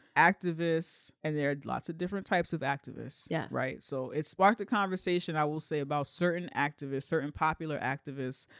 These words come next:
Speaker 1: commodifying Black death for clout, for job opportunities, political opportunities, and profit.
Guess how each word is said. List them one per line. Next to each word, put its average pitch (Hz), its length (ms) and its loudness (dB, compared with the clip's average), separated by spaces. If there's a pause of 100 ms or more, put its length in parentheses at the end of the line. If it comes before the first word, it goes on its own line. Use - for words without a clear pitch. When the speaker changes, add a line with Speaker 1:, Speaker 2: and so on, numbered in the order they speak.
(220)
Speaker 1:
commodifying 170 800 4
Black 160 260 2 (120)
death 151 280 -2
for 143 160 -6
clout, 180 640 4
for 135 140 -6 (160)
job 196 320 8
opportunities, 202 720 4
political 180 360 0
opportunities, 165 800 2
and 131 220 -4
profit. 294 540 0